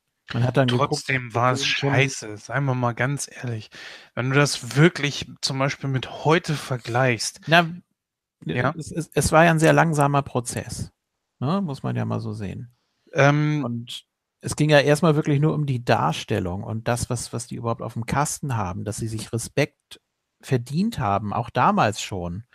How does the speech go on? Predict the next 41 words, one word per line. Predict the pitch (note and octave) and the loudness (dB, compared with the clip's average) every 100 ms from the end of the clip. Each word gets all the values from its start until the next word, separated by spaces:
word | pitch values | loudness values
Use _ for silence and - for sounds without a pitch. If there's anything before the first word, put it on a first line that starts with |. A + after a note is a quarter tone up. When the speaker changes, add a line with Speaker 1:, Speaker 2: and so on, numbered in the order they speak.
| - - - | -20 -20 2
Speaker 2:
Ja, | F3 F#3 | 8 8
das | F#3+ G#3 | 8 2
Speaker 1:
Ob | C#3 | 2
Speaker 2:
stimmt. | C3+ | 2
Speaker 1:
jetzt, | C#3 - - - _ _ _ _ | 0 -4 -16 -20 _ _ _ _
Speaker 2:
Das | C#3+ | -10
stimmt. | - B2 A2 - - | -10 -8 -10 -10 -2
Speaker 1:
ob | D3 D#3 | 2 4
jetzt | C#3+ | 4
in | D#3+ B2 | 4 2
reinen | A2+ B2+ F3+ F#3 F3 - | 6 6 6 2 0 0
Women's | C#3+ E3+ F3 - | 0 2 2 0
Matches | D#3+ D#3+ - E3 - | -2 -2 -2 -6 -2
oder | C3+ D3+ D3+ | 2 6 6
was | C#3+ C3 | 4 0
man | D3+ C#3 | 0 0
noch | C3 | -2
so | C#3+ C#3 | -2 -2
im | C3+ C3 | 0 0
Hinterkopf | C#3 C#3+ C3+ C#3 - | 0 0 -2 -4 -2
hatte | C3 C3+ A#2+ | -2 0 -2
aus | A#2 | -2
der | G#2 | -2
Attitude-Ära, | A#2+ C3 A#2+ C3+ B2 B2 A#2+ B2 | 0 -2 -4 -6 -4 -2 0 0
die | B2 | 0
ganzen | A2+ A#2+ B2 | -4 -4 -6
Intergender-Sachen, | A#2 A#2 A2+ A2 G#2 D3+ C#3+ A#2+ G2+ A2 | -6 -2 -2 -2 -4 -2 -2 -2 -4 -4
dass | G#2+ G#2+ | -6 -8
die | A#2 | -8
wirklich | A2+ A#2 A2+ A2+ _ _ _ - - - _ _ - | -8 -6 -8 -8 _ _ _ -20 -20 -20 _ _ -10
einstecken | A#2+ D3+ - B2 B2 A2+ | -8 -6 -2 -4 -2 -6
konnten | - G2+ G2+ - G#2 G#2 | -2 -4 -4 -6 -8 -8
und, | G#2+ A2 A2 - - | -6 -6 -6 -8 -8
äh, | A2+ A2 | -6 -6
dass | A#2+ A#2 - | -6 -6 -6
auch, | A2+ A2 - _ _ - _ _ _ _ _ _ | -8 -8 -16 _ _ -20 _ _ _ _ _ _
dass | - - | -10 -8
das | B2 | -6
auch | A#2+ | -8
verkauft | - A#2+ A#2 D#3 B3+ - | -8 -6 -4 -4 -4 -8
wurde. | A2 G#2 G2+ G2+ | -6 -4 -4 -6